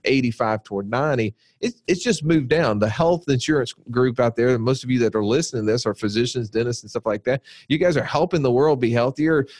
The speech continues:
The Tom Nicholas that, that are coming on our podcast is teaching people how to be healthier, working out, eating better.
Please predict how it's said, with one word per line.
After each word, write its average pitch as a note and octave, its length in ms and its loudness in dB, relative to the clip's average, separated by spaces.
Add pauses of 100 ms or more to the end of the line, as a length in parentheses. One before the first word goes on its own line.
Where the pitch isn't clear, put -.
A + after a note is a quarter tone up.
(120)
The A#2+ 120 2
Tom C#3 380 0
Nicholas C#3 460 0
that, A#2+ 260 0
that B2+ 140 4
are B2 120 2
coming C#3+ 280 0
on C#3 60 4
our B2+ 100 2
podcast C3+ 600 0
is A2 140 -4
teaching D3 380 -2
people C#3+ 260 2
how C3 100 2
to C3 80 2
be A#2 120 0
healthier, C#3 400 2
working C3 400 0
out, C3 300 0
eating C#3+ 300 0
better. D3 360 0